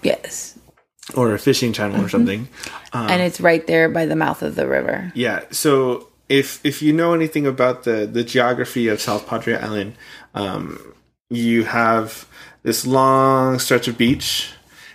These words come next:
Speaker 2: and then there's, um, a little channel, right?
Speaker 1: Mm-hmm.
Speaker 2: Where, like, fishing boats and different things come in through.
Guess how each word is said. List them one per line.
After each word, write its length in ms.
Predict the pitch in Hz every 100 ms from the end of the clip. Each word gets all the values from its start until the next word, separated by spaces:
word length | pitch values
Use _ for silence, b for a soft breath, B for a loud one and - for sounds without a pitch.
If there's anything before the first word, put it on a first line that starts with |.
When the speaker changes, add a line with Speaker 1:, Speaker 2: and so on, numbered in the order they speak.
| B
Speaker 2:
and 300 | - 120 117
then 380 | 120 117 117 117
there's, 800 | 113 113 110 104 104 - - - B B B B -
um, 580 | 104 95 95 104 104 - -
a 80 | 113
little 560 | 113 117 117 110 107 B B B B _ _ -
channel, 420 | - 143 117 156 _ _
right? 220 | - 180 185
Speaker 1:
Mm-hmm. 80 | 180 B B B
Speaker 2:
Where, 280 | 127 120 -
like, 160 | 117
fishing 400 | - 113 98 104
boats 360 | 98 95 90 -
and 120 | 101
different 320 | 98 - 90
things 300 | 95 95 101
come 240 | - 104 101
in 140 | 101
through. 420 | - 104 104 101